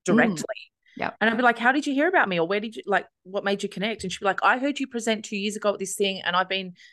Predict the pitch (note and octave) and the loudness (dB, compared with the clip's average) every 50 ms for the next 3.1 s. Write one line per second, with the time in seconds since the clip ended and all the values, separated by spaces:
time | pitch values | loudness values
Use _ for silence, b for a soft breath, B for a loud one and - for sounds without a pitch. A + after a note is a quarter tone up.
0 | b b F#3+ F#3 F3+ F3+ F3+ F#3+ G#3 G3+ A3 G3+ G#3 G3 F#3 F#3 F#3 F3 - - | b b 0 0 4 6 6 6 8 8 6 4 4 2 2 2 0 -2 0 0
1 | F#3+ F3 D3+ F#3+ F3 - - - F#3+ - - F3+ E3+ F3 E3 D#3+ D#3 D3+ E3 D#3+ | 0 0 4 2 2 2 2 -6 -6 -4 -4 -4 0 2 0 0 2 2 0 0
2 | E3+ D#3 - D#3 D3 D#3 G#3+ - A#3 - - D#3 B2+ G#2 A#2 C#3+ D3 D#3 C#3+ C3+ | 0 -4 -4 -2 -2 -2 -2 -4 -8 -10 -6 -6 -6 -4 -4 -4 0 2 0 0
3 | - - | 0 -4